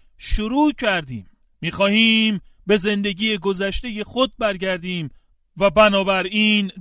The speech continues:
در واقع خودمان را به طبیعت گناه آلود کهنه تسلیم می‌کنیم. ما دستورات آن طبیعت کهنه را دنبال می‌کنیم. این کاری است که ما را به دردسر می‌اندازد.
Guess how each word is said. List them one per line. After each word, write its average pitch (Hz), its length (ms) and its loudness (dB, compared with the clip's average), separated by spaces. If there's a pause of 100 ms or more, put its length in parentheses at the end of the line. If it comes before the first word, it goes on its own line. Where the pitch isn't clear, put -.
در 175 160 4
واقع 185 400 4
خودمان 208 640 0
را 180 340 2
به 190 120 2
طبیعت 220 1000 -2 (140)
گناه 247 440 0
آلود 208 480 0
کهنه 165 640 -2 (240)
تسلیم 254 720 -2
می‌کنیم. 151 560 -4 (240)
ما 226 440 4 (160)
دستورات 208 840 0
آن 226 440 0
طبیعت 208 840 -4 (200)
کهنه 202 640 2
را 269 180 4
دنبال 196 480 2
می‌کنیم. 131 640 -4 (280)
این 208 360 0 (100)
کاری 196 320 2
است 180 200 -4
که 180 260 -2 (180)
ما 196 180 2
را 185 140 2
به 170 160 -2
دردسر 156 920 -4
می‌اندازد. 175 720 -8